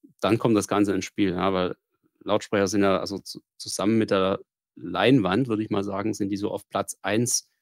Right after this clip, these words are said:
der langlebigsten Dinge, die du in einem Heimkino überhaupt anschaffst. A-, alle andere Technik wird früher ausgetauscht, ja, oder geht mal kaputt oder sonst was. Aber Lautsprecher gehen im Normalfall heute nicht mehr wirklich kaputt. Sie werden bestenfalls durch Neuentwicklungen überholt und nochmal besser gemacht. Aber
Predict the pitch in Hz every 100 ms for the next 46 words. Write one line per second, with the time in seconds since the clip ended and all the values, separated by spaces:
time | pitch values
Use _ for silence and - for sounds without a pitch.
0 | _ _ _ 101 95 92 117 101 104 107
1 | 104 - 104 104 110 98 95 95 95 101
2 | 95 92 101 104 95 104 92 90 - 95
3 | 90 85 - - _ _ _ _ - 85
4 | 120 127 131 123 143 127 135 123 113 113
5 | - 131 127 - 98 113 98 104 92 -
6 | 107 101 95 104 101 - 101 147 139 107
7 | 101 113 - - - - 95 - _ _
8 | 95 135 - 120 113 90 117 127 104 101
9 | 95 95 120 - 101 107 104 104 104 95
10 | 101 101 - - - - _ _ _ _
11 | _ _ _ _ _ _ _ - 104 90
12 | 110 107 117 - 117 113 107 - 104 95
13 | 113 110 101 101 98 95 98 92 90 101
14 | 104 104 95 95 98 90 95 - 87 -
15 | - - - 92 95